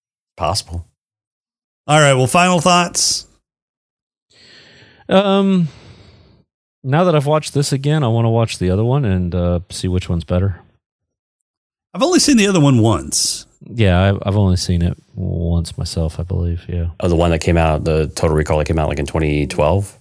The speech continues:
Speaker 2: Yeah.
Speaker 3: Yeah, yeah, the one with Colin Farrell.
Speaker 2: Yeah, and I remember really
Speaker 1: I think that
Speaker 2: liking
Speaker 1: one was
Speaker 2: it.
Speaker 1: bad, though.
Speaker 2: I remember really liking it, but I think I may be biased because that's got both, uh, Jessica Biel and, um,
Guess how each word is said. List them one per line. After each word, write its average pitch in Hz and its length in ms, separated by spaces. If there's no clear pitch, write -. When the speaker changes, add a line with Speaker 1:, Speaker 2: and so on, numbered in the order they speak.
Speaker 2:
Yeah. 78 120
Speaker 3:
Yeah, 90 380
yeah, 101 200
the 90 60
one 90 160
with 87 160
Colin 87 260
Farrell. 87 340
Speaker 2:
Yeah, 87 400
and 135 140
I 143 40
remember 160 640
really 139 400
Speaker 1:
I - 20
think 123 240
that 196 60
Speaker 2:
liking 180 80
Speaker 1:
one 101 100
was 98 80
Speaker 2:
it. - 120
Speaker 1:
bad, 85 340
though. 71 260
Speaker 2:
I 151 60
remember 285 380
really 165 300
liking 151 340
it, 160 100
but 156 120
I 120 80
think 156 220
I 139 80
may 120 200
be 117 140
biased 98 500
because 104 280
that's 104 200
got 107 260
both, 104 460
uh, 90 300
Jessica 113 420
Biel 101 540
and, 92 580
um, 85 680